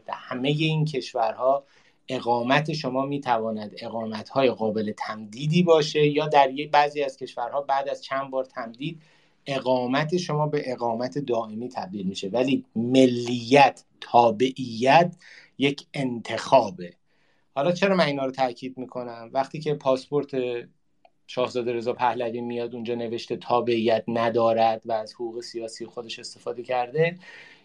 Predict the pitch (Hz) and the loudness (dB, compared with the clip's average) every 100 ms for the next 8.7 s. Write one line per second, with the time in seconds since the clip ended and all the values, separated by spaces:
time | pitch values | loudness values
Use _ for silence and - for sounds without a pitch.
0 | - 131 131 156 160 160 147 131 127 - | 4 4 6 2 4 2 4 4 4 6
1 | 143 143 147 139 135 113 107 98 95 104 | 6 6 2 4 2 -2 -8 -12 -14 -8
2 | 127 139 135 - 117 107 107 107 117 - | -4 -4 -4 -4 -4 -2 -4 -4 -4 -4
3 | 123 123 120 _ _ 104 101 98 95 92 | -6 -4 -6 _ _ -8 -8 -8 -10 -6
4 | 107 110 107 - 110 101 95 - 113 113 | -4 -4 -8 -10 -8 -6 -6 2 4 6
5 | 113 107 95 101 127 127 123 117 107 104 | 4 2 0 2 2 2 2 2 4 2
6 | - 92 - 95 92 90 87 85 - 170 | 0 -4 -2 -2 -2 -6 -8 -8 2 6
7 | 160 147 131 135 120 117 117 - _ - | 8 8 6 4 2 -4 -8 -10 _ -20
8 | _ _ - 131 127 117 | _ _ 0 2 4 2